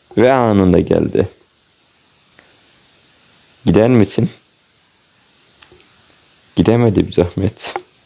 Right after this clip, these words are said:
Şimdi gitmeye başladı. Tamamdır.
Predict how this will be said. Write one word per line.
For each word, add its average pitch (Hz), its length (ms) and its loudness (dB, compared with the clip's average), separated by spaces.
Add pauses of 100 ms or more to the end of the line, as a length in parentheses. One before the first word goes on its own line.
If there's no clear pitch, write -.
(1800)
Şimdi 131 380 2
gitmeye 98 340 0
başladı. 80 460 0 (140)
Tamamdır. 92 760 -2